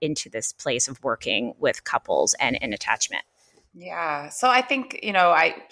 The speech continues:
Speaker 2: when I was younger, I struggled with anxiety and depression and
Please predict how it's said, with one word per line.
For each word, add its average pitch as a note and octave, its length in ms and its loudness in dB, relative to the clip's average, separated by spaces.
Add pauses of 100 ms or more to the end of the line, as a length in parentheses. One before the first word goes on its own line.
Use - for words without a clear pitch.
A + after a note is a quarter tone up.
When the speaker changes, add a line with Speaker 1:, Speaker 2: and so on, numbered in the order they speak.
(100)
Speaker 2:
when F3 140 0
I D#3+ 60 4
was D#3 200 -2
younger, F3+ 240 2
I D3+ 100 4
struggled D3+ 460 -4
with D3 200 -6
anxiety D3 600 0
and C#3 80 -8
depression D#3+ 580 -8
and C#3+ 260 -8